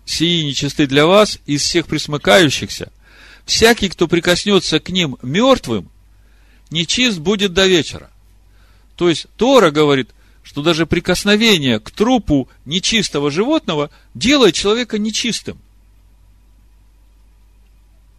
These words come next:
А что же будет с человеком, который не только прикасается к этому трупу, но он ест его? И эта нечистота попадает в его душу.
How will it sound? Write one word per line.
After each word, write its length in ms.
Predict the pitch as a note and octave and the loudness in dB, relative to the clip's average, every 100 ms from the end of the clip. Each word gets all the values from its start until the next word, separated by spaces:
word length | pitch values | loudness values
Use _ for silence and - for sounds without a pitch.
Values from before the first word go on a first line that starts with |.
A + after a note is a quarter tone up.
| _ _ _ _ _ _ _ _ _ _ | _ _ _ _ _ _ _ _ _ _
А 120 | - B2+ | -8 -4
что 300 | - B3 A3+ | -2 0 0
же 140 | E3+ | 0
будет 320 | D#3+ G#3+ D3 | -2 -4 -2
с 20 | |
человеком, 640 | - D#3 D#3 G#3 C4 F3+ C#3 _ _ _ _ | -2 0 0 0 -2 -4 -6 _ _ _ _
который 360 | - D#3+ F#3 E3+ | -8 -2 0 0
не 120 | E3 | -2
только 320 | F3 C#4 D4+ | 0 -2 0
прикасается 640 | C#4 C#4 B3 A3 A3 E3+ E3+ | -2 0 2 2 2 2 -2
к 80 | D3 | -6
этому 300 | D#3+ D3+ D3 | -6 -6 -6
трупу, 400 | E3+ D#3 G#2+ G2 _ _ _ - | -4 -4 -4 -10 _ _ _ -12
но 160 | C#3+ G#3+ | -4 0
он 80 | |
ест 440 | A3 A#3+ D4+ C#4 - | 0 2 4 4 2
его? 360 | D#3 B2 F2+ - _ _ _ _ _ _ _ _ | -2 0 -2 -6 _ _ _ _ _ _ _ _
И 260 | D#3 A3 - G#3+ - _ _ _ _ _ _ | -4 -2 -4 -12 -20 _ _ _ _ _ _
эта 220 | F#3 G3 | -6 -2
нечистота 560 | A3 G#3+ G3+ - G#3 A#3+ | 0 0 -4 -4 -2 -2
попадает 580 | - - G3 G#3 E3 C3+ | -2 -2 0 4 2 2
в 40 | |
его 260 | D#3 G#3 F#3+ | -4 0 -2
душу. 500 | B2+ D#3+ D3 F#3 | 0 -2 -2 -6